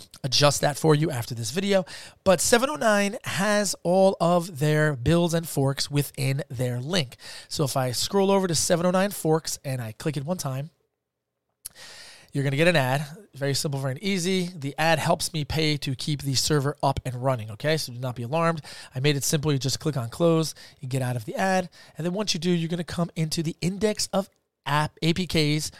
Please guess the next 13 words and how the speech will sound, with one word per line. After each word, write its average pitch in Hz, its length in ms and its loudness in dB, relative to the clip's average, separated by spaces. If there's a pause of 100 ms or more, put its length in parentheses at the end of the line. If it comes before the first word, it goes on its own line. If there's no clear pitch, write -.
for - 180 -2
Kodi 147 420 2
seven 135 340 0
oh 135 120 2
nine 120 300 -6
forks, 135 480 -2
which 113 120 -12
is 110 140 -10
great. 135 400 -6 (360)
Now, 123 120 -6
right 170 160 2
over 175 120 0
here, 170 300 4